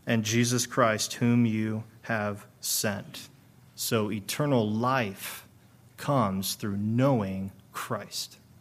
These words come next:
Paul says, "We proclaim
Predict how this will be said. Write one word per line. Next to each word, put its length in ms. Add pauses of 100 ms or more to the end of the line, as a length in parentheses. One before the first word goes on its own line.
(1400)
Paul 160
says, 260
"We 120
proclaim 720